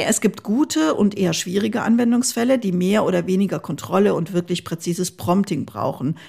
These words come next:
Sie sollten das eine vom anderen unterscheiden können. Punkt vier, die Lösung naht, rac, Human in the Loop, Promptkompetenz, Regeln und Grenzen. So kann man K I weiterhin oder zukünftig mit gutem Gewissen einsetzen.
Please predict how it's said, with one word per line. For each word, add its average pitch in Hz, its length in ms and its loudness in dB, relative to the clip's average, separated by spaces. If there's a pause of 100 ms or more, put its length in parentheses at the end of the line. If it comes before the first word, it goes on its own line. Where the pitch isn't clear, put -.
Sie 185 260 0
sollten 180 380 2
das 180 120 -2
eine 180 280 0
vom 175 180 -2
anderen 165 320 -4
unterscheiden 180 600 0
können. - 400 -10 (520)
Punkt 170 280 -2
vier, 262 360 4 (360)
die - 80 -4
Lösung 233 380 6
naht, 220 360 2 (220)
rac, 196 340 4
Human 185 260 4
in 170 140 0
the 170 80 2
Loop, 233 340 2
Promptkompetenz, 190 960 0
Regeln 170 280 2
und 170 120 -4
Grenzen. 196 540 2 (180)
So 202 160 2
kann 208 160 0
man 190 140 2
K 190 180 -2
I 180 200 -2
weiterhin 196 640 2
oder 185 320 2
zukünftig 180 720 0
mit 165 180 -2
gutem 165 280 -6
Gewissen 165 360 -6
einsetzen. - 720 -16